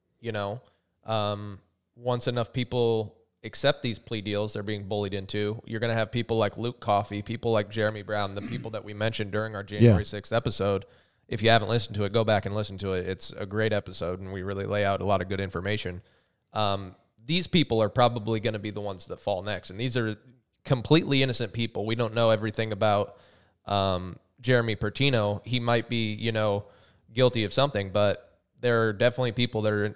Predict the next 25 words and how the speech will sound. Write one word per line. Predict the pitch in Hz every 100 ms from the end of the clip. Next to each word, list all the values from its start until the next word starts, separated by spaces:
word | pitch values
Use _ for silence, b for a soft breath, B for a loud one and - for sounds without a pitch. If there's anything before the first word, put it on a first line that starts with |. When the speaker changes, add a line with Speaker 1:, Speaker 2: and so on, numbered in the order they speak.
| -
Speaker 1:
in | 113 107
jail | 107 113 107
right | 101 101
now | 104 101
that | 104
are | 101 95 - _ _ _ _ _ _ _
completely | 135 110 143 120 98
innocent | 101 90 76 - _ _
from | 113
what | 95 95
we | 98 92
know. | 82 - -
Speaker 2:
Absolutely. | 104 87 95 95 69 69 -
Like, | 131 135
Speaker 1:
Yes. | -
Speaker 2:
like | 135 135
the | 127
guy | 120 110
that | 110 104
we, | 110 104
uh, | 101 92
played, | - 123 113 104 - _ 110
uh, | 107 101
the | 95
interview | 143 135 87 80